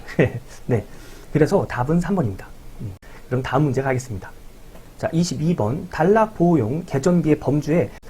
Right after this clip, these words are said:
가장 적합한 것은, 예, 과전류 개전기입니다. 단락 보호용 과전류 개전기. 이렇게 암기하고 가는 거예요. 자, 다음 문제.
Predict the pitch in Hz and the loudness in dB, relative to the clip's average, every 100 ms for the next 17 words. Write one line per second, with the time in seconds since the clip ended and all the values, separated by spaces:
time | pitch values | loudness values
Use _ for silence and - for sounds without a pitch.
0 | - - 143 151 185 123 143 - 220 214 | -20 -4 0 4 2 2 -2 2 0 2
1 | 180 160 110 185 214 - 107 - - 147 | 0 0 0 0 -2 -4 -8 -4 2 4
2 | 165 135 165 226 165 123 101 90 - - | 6 4 4 2 2 -2 -4 -8 -12 -14
3 | - 135 156 160 - - 127 120 214 262 | -4 0 4 2 2 2 2 4 4 2
4 | 277 - - 127 110 196 170 101 - - | -4 -6 -4 0 0 0 -2 -4 -10 -16
5 | - - 175 180 120 175 170 131 127 180 | -20 0 2 4 4 4 4 2 0 4
6 | 160 101 110 190 196 117 - 120 120 107 | 4 4 2 -4 -6 -10 -4 -2 -2 -4
7 | 143 | -4